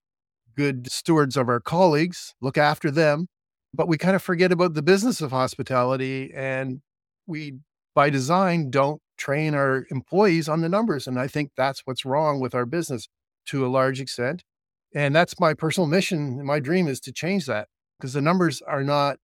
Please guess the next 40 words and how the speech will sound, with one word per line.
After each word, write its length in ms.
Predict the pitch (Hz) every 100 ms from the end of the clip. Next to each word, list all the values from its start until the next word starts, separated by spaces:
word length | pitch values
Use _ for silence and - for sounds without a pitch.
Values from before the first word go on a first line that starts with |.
| _ _
anywhere 260 | 180 180 165
near 200 | 156 143
as 100 | 127
scary 480 | - 139 131 135 135
as 120 | 120
everybody 380 | 123 131 127 123
makes 240 | 123 120
them 100 | 131
out 140 | 127 127
to 80 | 131
be. 300 | 175 135 - _ _
And, 400 | 135 127 120 - _ _ _ _ _ -
you 80 | 131
know, 100 | 127
as 120 | 127
my 120 | 139
mother 220 | 147 165 156
used 220 | 139 -
to 60 | 123
say, 280 | 160 156
"David, 440 | 135 147 147 127 123 165
you're 80 | 139
not 220 | 147 160
the 60 | 147
sharpest, 600 | - 143 - 135 - -
uh, 220 | 127 120 117 _ _
knife 280 | 135 147 143
in 80 | 131
the 80 | 120
drawer 300 | 147 151 151
sometimes." 640 | 135 123 131 131 165 - _ -
Uh, 60 | 160
you 120 | 151
know, 120 | 175
if 140 | 156 175
I 100 | 175
can 120 | 185
figure 260 | 180 160
it 60 | 156
out, 160 | 175